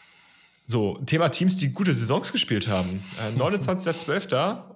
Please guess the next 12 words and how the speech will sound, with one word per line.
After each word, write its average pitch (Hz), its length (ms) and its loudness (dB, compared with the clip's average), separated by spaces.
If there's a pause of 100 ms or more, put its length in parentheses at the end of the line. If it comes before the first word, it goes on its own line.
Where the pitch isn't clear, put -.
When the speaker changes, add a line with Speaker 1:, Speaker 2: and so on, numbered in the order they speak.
Speaker 1:
um 135 380 -2
drei 160 420 0
Uhr 151 440 0
fünfzehn - 600 -4
am 120 160 -2
Morgen. 117 600 0 (300)
Eine 127 280 -8
sehr 113 200 -2
unchristliche - 580 -4
Uhrzeit 90 360 -4
für 95 320 -4
Europäer 95 720 -4